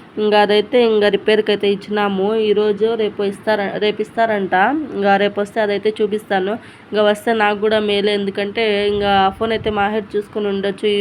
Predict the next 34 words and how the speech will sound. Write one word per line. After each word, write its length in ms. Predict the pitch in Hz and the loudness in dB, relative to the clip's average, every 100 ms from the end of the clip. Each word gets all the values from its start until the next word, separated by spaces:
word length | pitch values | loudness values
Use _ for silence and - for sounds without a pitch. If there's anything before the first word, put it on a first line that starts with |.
| 202 | -2
ఫోన్లో 300 | 208 208 202 | -4 -4 -4
అయితే 180 | 190 208 | -4 -4
నేనైతే 320 | 196 185 208 | -4 -4 -2
వీడియో 280 | 196 202 202 | 0 0 0
అయితే 220 | 196 208 | -2 -4
తీసుకోవచ్చు. 680 | 202 196 - 202 175 180 202 277 - - - - - - - - | -4 -8 -4 -4 -4 -6 -6 -6 -12 -20 -20 -20 -20 -20 -16 -4
అందుకని 580 | 196 202 196 208 196 214 277 - - - - - - 208 | -2 0 2 2 2 0 -4 -12 -20 -20 -20 -20 0 4
ఏడుస్తాడండి, 720 | 214 247 262 - 247 233 220 | 6 6 2 2 2 4 4
ఒకే 260 | 208 208 226 | 4 4 2
సమయం 320 | 226 220 214 | 2 2 2
వీడియో 220 | 220 220 | 2 2
తీసేకే 480 | 214 220 220 214 214 208 | 0 -4 0 0 4 4
ఏడు, 280 | 208 190 202 254 - - - - - - | 4 2 0 -2 -8 -20 -20 -20 -10 2
వాడు 220 | 202 202 | 2 2
చెప్పింది 420 | 247 - 226 254 233 | -2 -2 -2 2 4
వినాలంటాడు, 800 | 214 208 208 208 214 202 190 | 2 0 0 0 0 -2 0
అట్లా 220 | 196 196 202 | -2 -4 -4
చేస్తాడు. 520 | 202 202 208 190 190 214 240 - - - - - - | -4 -2 -2 0 -2 -4 -8 -18 -20 -20 -20 -20 -14
ఇంకా 200 | 196 196 | -8 -4
మా 120 | 190 185 | -4 -2
ఆయన 220 | 185 196 | -2 -2
అయితే 180 | 208 202 | -2 -2
ఎగ్ 120 | 196 196 | -2 -4
రైస్ 160 | 202 | -4
అయితే 180 | 214 208 | -6 -6
చేస్తున్నాడు. 580 | 208 202 196 208 196 185 | -4 -4 -4 -4 -4 -2
ఇంకా 140 | 196 196 | -4 -4
మొత్తానికి 440 | 190 185 220 220 | -6 -2 -2 0
ఫోన్ 180 | 220 214 | -2 -2
వస్తే 280 | 208 208 233 240 | -2 -4 -4 -2
నాకైతే 380 | 208 202 208 208 | -2 -4 -6 -8
ఫ్రీ 220 | - 208 | -4 -2
అవుతుంది 360 | 196 190 185 180 | -2 -2 -4 -4
కొంచెము. 440 | 185 185 196 202 | -8 -8 -6 -4